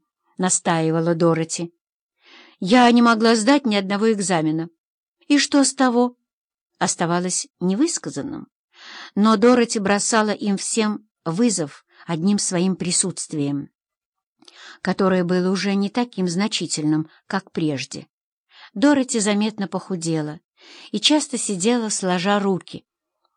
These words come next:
Одиннадцатилетний Пол, истеричный и жеманный, постоянно требовал внимания. Он много рассказывал о своей новой школе, дневной, что ему ужасно не нравилось.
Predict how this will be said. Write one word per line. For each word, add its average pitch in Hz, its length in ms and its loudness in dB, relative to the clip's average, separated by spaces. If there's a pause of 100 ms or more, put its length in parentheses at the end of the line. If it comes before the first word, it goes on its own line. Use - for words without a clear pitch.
(140)
Одиннадцатилетний 196 1040 0
Пол, 214 360 0 (460)
истеричный 190 880 0 (100)
и 196 100 -2
жеманный, 170 720 0 (380)
постоянно 226 640 0
требовал 185 580 -2
внимания. 165 800 0 (720)
Он 254 160 6
много 262 320 6
рассказывал 226 640 0
о 190 80 0
своей 202 400 -2
новой 196 320 -2
школе, 160 600 -2 (260)
дневной, 180 720 0 (380)
что - 220 -2
ему 202 260 4
ужасно 208 480 2
не 208 200 2
нравилось. 165 720 0